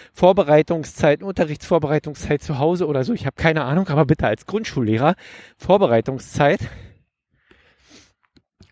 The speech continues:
Also es ist ja jetzt nicht so, dass ich aus dem Nichts heraus irgendwas behaupte. Ich kenne ja eine Grundschullehrerin, <laughs> eine, und die erzählt, wie es zumindest an ihrer Schule so, äh,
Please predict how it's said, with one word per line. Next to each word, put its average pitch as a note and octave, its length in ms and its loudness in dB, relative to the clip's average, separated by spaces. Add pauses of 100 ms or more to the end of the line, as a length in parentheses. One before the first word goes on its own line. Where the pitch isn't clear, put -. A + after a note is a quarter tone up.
Also C#3+ 140 2
es C3 120 -4
ist D3+ 120 -10
ja E3 80 4
jetzt D3+ 300 0
nicht F3+ 160 -8
so, F3+ 80 0
dass D#3 160 0
ich E3+ 100 0
aus D3 140 -2
dem D#3 100 -6
Nichts F#3 340 -6
heraus D#3+ 340 2
irgendwas E3 340 -2
behaupte. C#3+ 560 0 (480)
Ich - 120 -10
kenne F#3+ 200 0
ja F#3+ 60 2
eine D#3+ 120 2
Grundschullehrerin, D3 840 0 (260)
<laughs> - 260 -18
eine, C3 500 2 (1400)
und C#3+ 200 -2
die F#3+ 200 0 (400)
erzählt, F#3+ 400 2
wie G3 60 -6
es - 80 -8
zumindest F3+ 420 -2
an E3+ 140 -4
ihrer F#3+ 240 0
Schule F#3 280 -4
so, F3 360 2
äh, E3 260 4